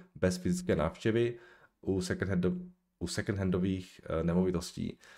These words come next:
Jiné podmínky jsou samozřejmě u novostaveb a developmentu. Zdravím z Brna a díky za ranní komentáře.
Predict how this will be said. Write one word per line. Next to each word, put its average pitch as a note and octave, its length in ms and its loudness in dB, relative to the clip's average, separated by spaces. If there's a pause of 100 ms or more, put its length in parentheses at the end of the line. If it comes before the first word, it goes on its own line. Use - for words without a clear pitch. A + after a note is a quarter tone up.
(360)
Jiné F#2+ 200 4
podmínky F#2+ 440 -2
jsou F#2+ 220 -4
samozřejmě F#2 760 0
u F2 300 -2
novostaveb G2 600 -2
a - 80 -12
developmentu. A#2 920 0 (1160)
Zdravím F2+ 380 4
z - 80 -2
Brna F#2+ 300 0
a D#2+ 200 -4
díky D2 240 -6
za E2 80 -2
ranní D2+ 160 -4
komentáře. C2+ 520 -8